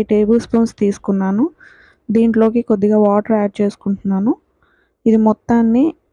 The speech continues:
ఉండలు లేకుండా కలుపుకుందాం. కొంతమంది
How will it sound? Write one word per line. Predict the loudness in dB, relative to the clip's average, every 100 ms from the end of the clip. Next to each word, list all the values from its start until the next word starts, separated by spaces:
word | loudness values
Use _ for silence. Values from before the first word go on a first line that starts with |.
| _ _ _ _ -2
ఉండలు | 2 4 2 2
లేకుండా | 0 -2 -2 -2 -2
కలుపుకుందాం. | -2 -4 -4 -4 -2 -2 -4 _ _ _ _ _ _ _ _ _ _ _ _ _ _ _ _ _ _ _ _ _ _ _ _ _ _ _ _ _ -6
కొంతమంది | -2 0 2 2 2 2